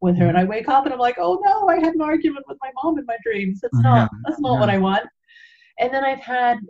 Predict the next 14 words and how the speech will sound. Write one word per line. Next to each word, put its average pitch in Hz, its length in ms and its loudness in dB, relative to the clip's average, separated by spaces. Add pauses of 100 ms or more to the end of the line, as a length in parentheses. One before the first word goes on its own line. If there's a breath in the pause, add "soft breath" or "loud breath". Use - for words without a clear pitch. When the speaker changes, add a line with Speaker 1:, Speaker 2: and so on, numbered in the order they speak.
(260)
Speaker 1:
um, 208 580 -6 (180)
other 240 380 -2 (200)
dreams 208 800 -8 (480)
with 226 340 -4 (120)
her, 180 420 2
like 180 360 0
the, 190 360 -2
um, 180 180 0
it 175 80 -4
was 180 140 -4
her 185 60 -4
birthday 180 680 -2 (920)
in 202 160 -4
September, 175 720 0